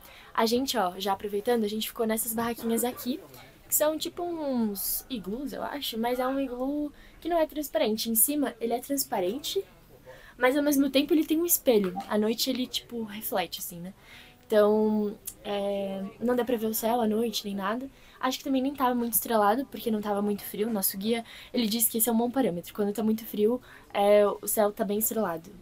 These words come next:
Ontem era o caso, né? A gente tava também do lado de um lugar que tinha gelo, né? Uma montanha, uma geleira. Então, acaba que tava bem gelado, vinha um vento, assim.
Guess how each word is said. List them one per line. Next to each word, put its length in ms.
Ontem 400
era 160
o 40
caso, 340
né? 100
A 40
gente 140
tava 300
também 300
do 80
lado 280
de 320
um 140
lugar 340
que 160
tinha 360
gelo, 320
né? 120
Uma 120
montanha, 600
uma 140
geleira. 400
Então, 400
acaba 280
que 80
tava 200
bem 360
gelado, 300
vinha 160
um 60
vento, 340
assim. 240